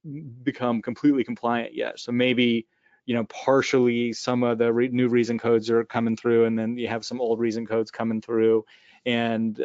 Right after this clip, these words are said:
uh, you know, it's, it's not like they turn on a switch and then everything's different. So it just, it takes a while for it to kind of work its way through the system. And then it sort of seems like right on the heels of,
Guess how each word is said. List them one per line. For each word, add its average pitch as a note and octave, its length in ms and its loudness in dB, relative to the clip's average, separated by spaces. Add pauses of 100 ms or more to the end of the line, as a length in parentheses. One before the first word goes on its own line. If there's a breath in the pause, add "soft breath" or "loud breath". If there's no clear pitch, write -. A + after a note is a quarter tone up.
uh, - 100 -4
you D3 100 2
know, B2+ 100 4
it's, A2+ 100 0
it's D3 220 -2
not E3+ 120 4
like D3+ 120 0
they C#3 100 2
turn C#3+ 200 2
on B2+ 140 2
a A#2 60 0
switch B2+ 340 2
and A#2 80 -2
then A2+ 100 0
everything's A2 400 -2
different. G#2 400 -8
So - 140 -6
it G#2+ 60 -4
just, A2 260 -10
it A2 120 -10
takes C#3 260 -4
a - 20 0
while A2+ 320 4
for A2 220 0
it - 60 -8
to A2 60 -16
kind A2 200 -4
of G#2+ 60 -4
work A2 220 -2
its - 140 -16
way A2+ 100 0
through - 180 -10
the - 100 -14
system. A2+ 420 -2
And A2 60 -2
then A2+ 80 -4
it - 100 -10
sort C#3+ 160 2
of A#2+ 80 2
seems A#2+ 200 -2
like A#2+ 160 -2
right C3+ 200 2
on A#2+ 140 0
the A#2 100 0
heels C#3 380 4
of, G#2+ 220 0